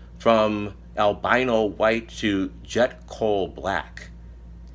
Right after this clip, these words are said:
And if nothing in that spectrum can turn you on,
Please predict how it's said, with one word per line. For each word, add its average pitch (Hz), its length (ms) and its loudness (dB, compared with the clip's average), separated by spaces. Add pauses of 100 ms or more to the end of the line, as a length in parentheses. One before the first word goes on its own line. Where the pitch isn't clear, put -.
(360)
And 113 160 2
if 107 100 2
nothing 135 920 0
in 127 460 -2
that 110 280 0
spectrum 92 920 -4
can 87 300 -2
turn 113 340 -4
you 92 200 -2
on, 85 440 -4